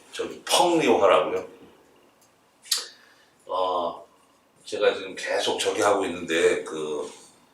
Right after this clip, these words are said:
그 뭐죠, 그, 어, 어, 가장 유-, 대만의 그 가장 유명했던 가수,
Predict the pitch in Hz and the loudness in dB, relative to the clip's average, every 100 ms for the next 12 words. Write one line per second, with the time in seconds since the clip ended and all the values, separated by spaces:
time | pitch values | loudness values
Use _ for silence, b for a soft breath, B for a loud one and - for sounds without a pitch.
0 | _ _ _ - 80 76 87 82 - 78 | _ _ _ -14 -12 -12 -12 -12 -14 -16
1 | 76 - _ b b b b b _ _ | -16 -20 _ b b b b b _ _
2 | _ - 151 135 123 120 _ _ _ _ | _ -20 -20 -20 _ -20 _ _ _ _
3 | - _ _ _ _ _ _ _ _ _ | -20 _ _ _ _ _ _ _ _ _
4 | _ _ _ _ _ _ _ _ _ _ | _ _ _ _ _ _ _ _ _ _
5 | _ - _ _ _ _ _ _ - B | _ -20 _ _ _ _ _ _ -16 B
6 | B _ _ - 85 - - - 104 117 | B _ _ -12 -10 -10 -8 -2 6 6
7 | 113 110 107 - - 113 110 104 98 92 | 6 -2 -10 -10 -2 6 6 6 4 2
8 | - - - 110 - 98 104 98 95 85 | -2 -8 2 4 4 0 0 0 0 -2
9 | 85 82 | -4 -4